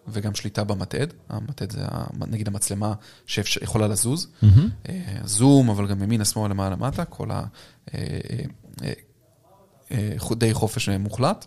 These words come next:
Speaker 2: מהמם.
Speaker 1: אה, ואנחנו בעצם משתמשים בזה כדי לסרוק את הסביבה בצורה, אה, אה, אוטומטית.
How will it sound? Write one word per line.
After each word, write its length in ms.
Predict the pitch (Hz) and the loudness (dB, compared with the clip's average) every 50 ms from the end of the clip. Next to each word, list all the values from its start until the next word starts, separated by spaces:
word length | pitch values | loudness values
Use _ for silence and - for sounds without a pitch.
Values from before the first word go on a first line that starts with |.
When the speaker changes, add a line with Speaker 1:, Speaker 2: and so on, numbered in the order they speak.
| - - | -2 2
Speaker 2:
מהמם. 220 | 101 92 107 151 196 - - - | 6 6 6 6 4 0 -4 -2
Speaker 1:
אה, 140 | 104 98 101 | -2 -2 0
ואנחנו 200 | 104 117 - - | -2 -2 -2 0
בעצם 300 | 131 139 - 160 156 147 - - - | 0 0 2 2 0 -2 -2 -4 -4
משתמשים 420 | 113 107 - - 107 - - 135 | -4 -4 -4 -4 -6 -4 -2 -2
בזה 120 | 135 123 127 | 0 0 0
כדי 180 | - 117 110 | 0 0 0
לסרוק 400 | 104 104 - - - 127 127 - | 2 2 0 0 2 0 0 -2
את 80 | - - | -2 -6
הסביבה 260 | 110 - - 107 107 | -4 -4 -2 -2 -2
בצורה, 480 | 104 104 - - 101 104 107 104 104 - - - | 0 0 -2 -2 -2 0 0 0 -2 -2 -4 -4
אה, 140 | 98 98 90 - | -4 -4 -4 -4
אה, 120 | - 104 90 - | -6 -6 -6 -4
אוטומטית. 640 | - - - - 104 95 87 - - - - - | -6 -6 -6 -2 -2 -2 -2 -4 -8 -10 -10 -14